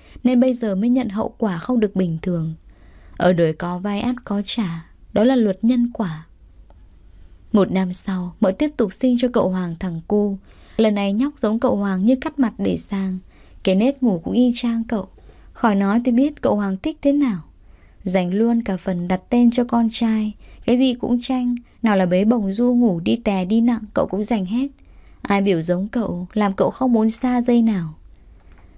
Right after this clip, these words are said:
Đứa thứ hai vừa tròn năm, Mợ cấn bầu. Cứ như vậy đến đứa thứ tư, cậu bàn với Mợ ngừng được rồi, không đẻ nữa. Tuy Mợ sinh đẻ dễ dàng, nhưng cậu nói sinh nhiều hao tổn sức khỏe.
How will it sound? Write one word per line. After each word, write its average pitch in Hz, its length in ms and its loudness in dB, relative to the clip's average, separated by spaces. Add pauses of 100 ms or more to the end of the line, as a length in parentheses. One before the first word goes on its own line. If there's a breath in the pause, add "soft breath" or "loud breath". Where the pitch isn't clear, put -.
(320 soft breath)
Đứa 185 160 4
thứ 175 180 -4
hai 190 240 -4
vừa 185 160 -4
tròn 170 360 -8
năm, 185 240 -6
Mợ 196 140 2
cấn 190 340 0
bầu. 196 320 -2 (400 soft breath)
Cứ 226 100 4
như 269 160 6
vậy 262 140 0
đến 208 180 0
đứa 208 160 2
thứ 220 300 0
tư, 240 340 2
cậu 196 120 2
bàn 185 260 -2
với 214 100 -2
Mợ 240 220 2
ngừng 196 260 0
được 170 180 -2
rồi, 180 220 0
không 240 200 2
đẻ 214 180 2
nữa. 214 340 -2 (580 soft breath)
Tuy 214 120 2
Mợ 190 160 -2
sinh 214 260 -4
đẻ 185 180 -4
dễ 165 220 -4
dàng, 190 360 -8 (320 soft breath)
nhưng 285 160 4
cậu 240 140 0
nói 208 200 -2
sinh 285 260 -4
nhiều 233 200 2
hao 247 280 -4
tổn 196 160 0
sức 285 260 -4
khỏe. 240 180 -2